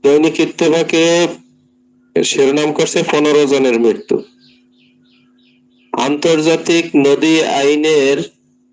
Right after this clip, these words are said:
নীতি অনুযায়ী রা-, প্রতিবেশী রাষ্ট্রের ক্ষতি করা যাবে না,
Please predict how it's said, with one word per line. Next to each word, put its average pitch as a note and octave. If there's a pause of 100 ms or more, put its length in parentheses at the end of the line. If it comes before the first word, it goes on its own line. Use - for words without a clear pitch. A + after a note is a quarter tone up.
(160)
নীতি C#3+
অনুযায়ী D#3
রা-, C3
প্রতিবেশী D3+
রাষ্ট্রের C#3+
ক্ষতি C#3
করা C3+
যাবে A#2
না, G#2+